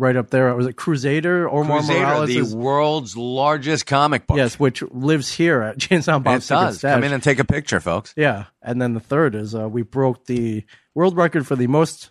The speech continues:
Speaker 1: number of Jay and Silent Bob cosplayers
Speaker 2: Yes, we
Speaker 1: gathered
Speaker 2: did.
Speaker 1: in one place. Two hundred eighty-four strong.
Speaker 2: Yes. So,
Speaker 1: And
Speaker 2: folks, if you're thinking about breaking that record, and I think you should try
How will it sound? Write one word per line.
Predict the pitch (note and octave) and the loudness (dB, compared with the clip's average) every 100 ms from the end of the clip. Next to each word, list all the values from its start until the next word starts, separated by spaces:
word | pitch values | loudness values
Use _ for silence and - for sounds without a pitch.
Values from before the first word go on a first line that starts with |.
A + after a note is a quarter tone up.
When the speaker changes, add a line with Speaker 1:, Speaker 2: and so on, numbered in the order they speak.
| - | -6
Speaker 1:
number | C#3 D3 C#3+ B2 | 0 2 2 0
of | A2+ | -2
Jay | A2 C#3+ | -2 0
and | D3 | 0
Silent | D3+ C3 A#2+ | -2 -2 0
Bob | B2 A#2 | -2 -2
cosplayers | B2 A#2 - A#2 A2 G#2 - _ | -4 -4 -6 -6 -6 -10 -14 _
Speaker 2:
Yes, | D2+ - - - | -14 -14 -14 -4
we | |
Speaker 1:
gathered | C3+ A#2+ A#2+ | 0 0 0
Speaker 2:
did. | A2+ | -4
Speaker 1:
in | A2+ | -6
one | A2 G#2 | -6 -8
place. | G#2+ G2 G2+ _ _ _ _ _ _ - | -10 -10 -12 _ _ _ _ _ _ -4
Two | - | 2
hundred | F3+ D3+ C3 | 4 4 0
eighty-four | A#2 A2 - G2 | 0 -4 -6 -8
strong. | - G#2 F#2+ F#2+ F#2+ _ - | -6 -6 -6 -6 -12 _ -8
Speaker 2:
Yes. | F2 D2 - | -6 -6 -6
So, | F2+ F2 F2 | -2 0 0
Speaker 1:
And | G2+ G2+ _ - - | -4 -10 _ -20 -4
Speaker 2:
folks, | B2+ B2 G#2 | -2 0 -2
if | G#2+ | -2
you're | F#2+ | -2
thinking | G2+ F#2 | -4 -4
about | F2 D#2 | -2 -2
breaking | - F2 F#2 | 0 -2 -4
that | D#2+ C#2 | -6 -8
record, | D#2+ F2+ F2+ | -8 -6 -6
and | D#2+ | -6
I | D#2+ | -6
think | - - | -6 -6
you | F#2+ | -4
should | - C#2 | -4 -4
try | - G2 A#1 G1+ - | 0 0 0 -8 -16